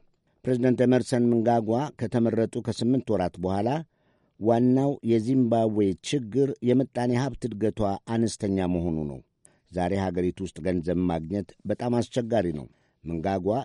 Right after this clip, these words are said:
የቀድሞው ፕሬዝደንት ሮበርት ሙጋቤ ስልጣን ከለቀቁ በኋላ አመራሩን ተረክበው ቃለ መሐላ በፈጸሙበት ስነ ስርዓት ላይ «ለኢኮኖሚው ቀውስ መፍትሄ የሚሆን እርምጃ ፈጥኜ እወስዳለሁ» ሲሉ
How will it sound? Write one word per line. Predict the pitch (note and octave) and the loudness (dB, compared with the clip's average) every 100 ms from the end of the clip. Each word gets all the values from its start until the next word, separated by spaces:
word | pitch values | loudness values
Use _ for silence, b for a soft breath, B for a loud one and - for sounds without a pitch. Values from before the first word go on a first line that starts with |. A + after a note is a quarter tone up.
| - | -8
የቀድሞው | F#2 G2 - G2+ G#2 | -4 -4 -2 -2 -2
ፕሬዝደንት | F#2+ G#2 F#2+ G2+ F#2+ | -2 -4 -2 -2 -2
ሮበርት | G2 F#2+ F#2+ - | -2 -2 -2 -2
ሙጋቤ | F#2+ G2 G2 B2 C3 _ _ _ _ | -2 0 0 0 -2 _ _ _ _
ስልጣን | - A#2+ A2 - B2 B2 | -8 -6 -4 -4 -2 0
ከለቀቁ | A#2+ A2+ - C3 G#2+ | -2 -2 -4 -6 -4
በኋላ | G#2 G#2 G#2 G#2+ A2+ - | -2 0 0 -2 -4 -2
አመራሩን | G#2+ A2 A2 A2 G#2+ G#2+ | 0 2 2 2 2 0
ተረክበው | G2 G2+ F#2 G2 A2 | -2 -4 -4 -2 -2
ቃለ | - G2+ G2 | -2 -2 0
መሐላ | G2 G2 F#2+ F2+ | 0 -2 -2 -2
በፈጸሙበት | E2 F2+ A#2+ - F#2+ F#2 D2+ E2 | -4 -4 -6 -4 -6 -4 -6 -8
ስነ | - F2 | -6 -8
ስርዓት | - F2+ F#2 A2+ | -6 -6 -6 -4
ላይ | B2+ D#3+ _ b b b b b | -4 -4 _ b b b b b
«ለኢኮኖሚው | G#2+ A2 B2+ - B2+ B2+ B2+ C3 A#2+ | -2 0 0 0 2 4 4 4 2
ቀውስ | - C3+ D#3 - - | 0 0 0 -4 -8
መፍትሄ | A2+ A2+ A2 - C#3 C#3 | 0 2 0 -6 -2 2
የሚሆን | A#2+ A2 A2 G#2 G#2 | 2 4 2 4 2
እርምጃ | F#2+ G2 F2+ E2+ A#2 A#2 - b b b - | 2 0 0 2 2 0 -8 b b b -2
ፈጥኜ | A2+ G2 A#2 A#2+ B2+ | -2 0 4 6 6
እወስዳለሁ» | - A2+ A#2 - F#2 E2 D#2+ | 6 4 4 0 0 0 -2
ሲሉ | - G2 | -4 -4